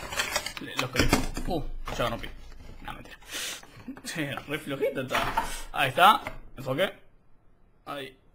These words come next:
Ahí va. Está enfocando, amigo. Era, no me enfoque la cara, enfoca la, la, el pop. Muy bueno. Está bueno los pop.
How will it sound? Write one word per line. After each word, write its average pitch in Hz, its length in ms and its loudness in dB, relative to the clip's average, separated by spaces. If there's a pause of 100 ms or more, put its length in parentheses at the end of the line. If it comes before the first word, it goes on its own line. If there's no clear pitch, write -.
(560)
Ahí 135 100 -6
va. - 120 -6 (540)
Está - 140 -14
enfocando, 131 300 -4
amigo. 196 400 0 (280)
Era, 127 140 -8
no 127 60 -6
me 135 60 -6
enfoque 113 240 -8
la - 80 -6
cara, 82 160 -10
enfoca 71 340 -8
la, 62 360 -8 (240)
la, 123 140 -2 (100)
el 127 120 -6
pop. 117 240 -4 (880)
Muy - 100 -8
bueno. 85 220 -8 (920)
Está - 120 -12
bueno - 200 -6
los - 100 -16
pop. - 180 -20